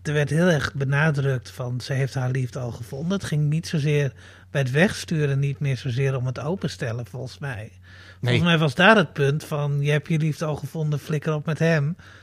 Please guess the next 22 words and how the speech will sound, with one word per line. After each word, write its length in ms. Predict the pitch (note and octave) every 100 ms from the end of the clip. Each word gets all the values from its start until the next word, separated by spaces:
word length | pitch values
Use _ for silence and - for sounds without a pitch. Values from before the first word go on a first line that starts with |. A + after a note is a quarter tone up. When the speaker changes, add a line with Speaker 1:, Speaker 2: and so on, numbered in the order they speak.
| - -
Speaker 1:
Wij 280 | F3 D#3 D3+
willen 200 | D#3 D3
vrijgezellen 680 | D#3+ D3 C3+ E3 D3+ D#3 D3
die, 460 | D#3+ D#3+ D#3+ -
of 80 | E3
wij, 120 | F3
wij 180 | D#3+ E3+
willen 240 | E3+ E3 -
koppels 520 | F3 D#3+ E3 - - F#3+ -
die 180 | E3 E3
we 60 |
nog 180 | D#3+ -
kunnen 300 | - E3 D#3+
verleiden. 640 | - F#3 G#3 C#3 C#3 A#2+ - - - - -
Speaker 2:
Die 100 | G#2+
we 80 | G#2+
uit 120 | G#2
elkaar 240 | A2+ C3
kunnen 200 | - G#2
trekken, 320 | - G2 F2
figuurlijk 460 | - G#2+ A2+ F#2 F2+
gezien. 320 | - - F2+